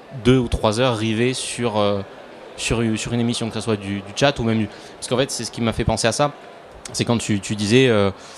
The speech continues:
euh, y a des gens qui, qui, enfin, à, à, euh, rester rivé sur un écran, euh, peut-être si, pendant deux heures, si tu regardes du gaming.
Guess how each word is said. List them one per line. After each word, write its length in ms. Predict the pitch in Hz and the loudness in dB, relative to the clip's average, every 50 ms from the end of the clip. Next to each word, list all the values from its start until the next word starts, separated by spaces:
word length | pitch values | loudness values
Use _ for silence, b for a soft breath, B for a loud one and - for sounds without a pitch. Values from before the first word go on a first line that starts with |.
| B B B - | B B B -2
euh, 480 | 107 101 101 98 98 98 95 95 95 - - | 0 2 4 4 2 2 0 -2 -4 -6 -6
y 20 | 101 | -4
a 40 | 98 | -2
des 80 | 95 | 0
gens 160 | 101 127 131 | 2 2 0
qui, 400 | - - - 107 104 101 98 101 - | 0 -4 -6 -4 -4 -4 -4 -4 -6
qui, 400 | - - - 101 98 98 98 101 | -6 -6 -6 -4 -4 -4 -4 0
enfin, 140 | - 104 101 | 0 0 0
à, 140 | - 113 110 - - | 2 0 0 2 2
à, 180 | 120 120 - | 0 2 2
euh, 200 | 127 113 107 104 | 2 2 2 2
rester 260 | 104 107 113 - - 123 | 2 2 0 0 0 0
rivé 280 | 107 120 113 113 135 | 0 0 0 0 2
sur 180 | 131 - 131 110 | 2 2 2 2
un 140 | 113 110 110 | 4 2 2
écran, 360 | 113 101 - 139 143 147 120 110 | 0 0 0 0 0 0 0 2
euh, 840 | 110 104 104 104 101 98 98 101 101 98 98 98 98 98 98 98 98 - | 2 2 4 4 2 2 0 0 0 -2 -2 -2 -2 -2 -2 -2 0 2
peut-être 300 | - 113 - 139 139 139 | 2 2 4 2 0 0
si, 420 | - - - - 107 104 107 101 98 - | -2 -6 -6 -4 -2 -2 -2 -2 -2 -2
pendant 160 | 113 104 104 | -2 -2 -2
deux 220 | 98 104 107 101 123 | 0 0 0 2 2
heures, 100 | 135 - B B B B | 2 0 B B B B
si 300 | B - - - - 127 | B -4 -4 -2 -2 -2
tu 100 | - - | 0 0
regardes 180 | 117 110 120 120 | 2 2 2 0
du 60 | 117 | 2
gaming. 260 | 117 123 123 120 117 | 0 0 0 0 -2